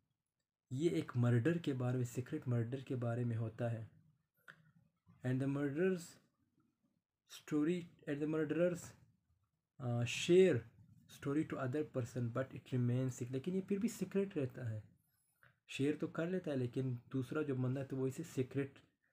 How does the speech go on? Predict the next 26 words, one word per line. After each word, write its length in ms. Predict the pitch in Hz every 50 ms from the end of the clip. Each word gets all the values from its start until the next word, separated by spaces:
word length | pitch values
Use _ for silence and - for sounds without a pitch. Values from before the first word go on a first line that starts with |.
| _ _ _ _ _ _ - 120
रखता 400 | 120 120 120 - - 127 120 110
है। 240 | 110 107 - - - _ _ _ _ _ _ _ _ _ _ _ _ _ _ _ _ _ _ _ _ _ _ _ _ - _ _ _ _ _ _ _ _ -
लेकिन 240 | 156 156 - 190 170
story 380 | - - - 180 180 190 208
जो 140 | 175 190 175
start 440 | 165 - - - 151 151 165 170 175
होती 200 | 170 165 175 175
है 60 | 165
वो 140 | 156 156 151
ship 300 | 123 - - 170 165 170
captain 420 | - 147 131 123 - - 156 151
से 140 | 131 - 147
start 340 | 127 - 135 131 135 - -
होती 260 | 123 123 - - 127
है, 180 | 113 123 117 - - - - _ _ _ _ _ _ _ _ _ -
जो 160 | 120 131 127
appointed 500 | 120 - - 127 127 123 123 - 156 147
होता 280 | 135 127 131 - - 135
है 240 | 127 123 123 120 - - - _ _ _ _ _ -
नया 300 | 120 120 120 123 135 143
नया 420 | 139 131 123 120 120 117 113 - - - _ _ - - - - _ -
Gulf 240 | 117 123 131 135 127 -
of 100 | 127 120
Siam 480 | - - 131 127 120 120 127 135 131
के 120 | - 127 117
लिए, 260 | 113 113 117 113 107